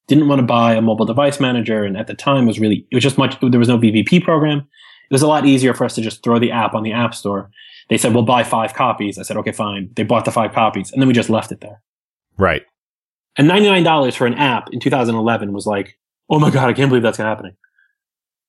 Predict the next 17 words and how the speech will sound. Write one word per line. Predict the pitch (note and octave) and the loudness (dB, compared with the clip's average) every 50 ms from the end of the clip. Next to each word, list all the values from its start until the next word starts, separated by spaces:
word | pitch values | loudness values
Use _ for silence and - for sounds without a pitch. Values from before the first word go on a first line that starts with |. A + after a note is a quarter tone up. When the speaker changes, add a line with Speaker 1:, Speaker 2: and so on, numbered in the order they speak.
| _ _ _ | _ _ _
Speaker 1:
So | _ - - D3+ C#3+ C#3 C3+ C3 C3 B2+ - _ _ _ _ _ _ _ _ _ _ _ _ _ | _ -4 0 0 2 2 2 0 -2 -6 -8 _ _ _ _ _ _ _ _ _ _ _ _ _
this | - B2 C#3+ C#3+ C#3+ D3 | -6 -4 -2 -2 0 2
review | C#3+ D3 B2+ B2 C#3 E3+ G3+ A3 A3 F#3+ D3+ C#3 C#3 - _ _ _ _ _ _ _ _ - _ _ _ _ _ _ _ - | 2 2 2 0 0 0 2 4 4 4 2 2 -2 -8 _ _ _ _ _ _ _ _ -20 _ _ _ _ _ _ _ -2
on | C#3 C3 B2 A#2 | 0 0 2 2
Wired | B2+ C3 C3+ C3+ C3 B2 B2 | 2 4 4 2 2 0 0
dot | A#2+ A#2+ - - | -2 -2 -2 -2
com | - F#3 F3 D3 B2 A#2 A2 - - _ _ _ | 0 2 2 2 0 -2 -4 -8 -14 _ _ _
pretty | - - A3+ A#3+ A#3 | -4 0 2 4 4
much | G3+ F3 D3 - - B2+ | 4 2 0 -2 -4 -8
ripped | A#2+ A#2 A#2+ A#2+ C3 D#3 F#3+ G#3 G#3 - | -10 -8 -8 -4 0 0 0 0 0 0
us | B2 G#2+ G#2 G2+ - - - - - _ - | 0 2 0 0 -4 -10 -16 -18 -18 _ -6
about | C3+ B2 B2+ B2 A2+ B2 - | -4 -2 -2 -2 -2 -4 -6
the | B2 | -10
price | A#2 - - C3 C3+ E3+ F#3 - | -10 -4 0 2 2 2 0 0
being | - D#3 D3 D3 C#3+ | 0 0 2 2 2
too | - - D#3 | 2 4 4
high. | D3 - A2+ G#2 G2+ G2 G2+ G#2+ | 4 4 2 0 0 -2 -4 -6